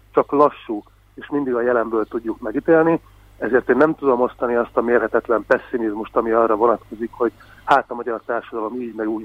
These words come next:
soha nem úgy reagál, ahogy kellene. Ez egy más fejlődési tempójú ország,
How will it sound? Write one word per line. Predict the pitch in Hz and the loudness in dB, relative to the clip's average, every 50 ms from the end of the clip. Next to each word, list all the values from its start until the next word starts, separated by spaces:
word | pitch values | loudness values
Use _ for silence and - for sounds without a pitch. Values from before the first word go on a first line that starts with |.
| 92 - | -10 -8
soha | - 131 123 120 | -2 -2 0 0
nem | 117 110 | 0 -2
úgy | 107 107 101 | -4 -4 0
reagál, | 117 131 131 117 104 117 110 113 | 2 2 2 2 0 -2 -2 -2
ahogy | 110 104 101 - - | -2 -2 -4 -4 0
kellene. | 151 170 180 175 165 156 147 139 - - - - - _ _ | 2 4 4 4 4 4 2 2 0 -8 -20 -20 -20 _ _
Ez | 165 110 | -4 -2
egy | 127 123 | -2 0
más | 120 143 151 135 120 - - - | 2 2 4 4 2 0 -2 -2
fejlődési | 131 117 107 110 110 107 113 110 - - - | -2 -2 -2 -4 -6 -6 -8 -10 -10 -14 -8
tempójú | - 117 113 110 - - 113 107 110 104 104 135 | -6 -6 -6 -6 -8 -8 -8 -8 -6 -6 -4 -4
ország, | 160 160 - - 156 143 135 | -4 0 2 2 2 2 0